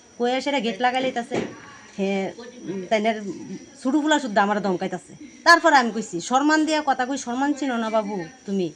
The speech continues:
হে আমার ধমকি দিয়ে উঠছে। এরপর আমরা আয়া উঠছি। হ্যাঁ, রক্তাক্ত হইছে, আপনি দেখতেন পারেন।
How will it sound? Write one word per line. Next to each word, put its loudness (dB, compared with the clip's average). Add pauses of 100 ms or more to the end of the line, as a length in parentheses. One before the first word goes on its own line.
(540)
হে 2
আমার 2
ধমকি -2
দিয়ে -2
উঠছে। -8 (420)
এরপর -4
আমরা -2
আয়া -2
উঠছি। -16 (460)
হ্যাঁ, -8
রক্তাক্ত -8
হইছে, -10 (280)
আপনি -4
দেখতেন 0
পারেন। 4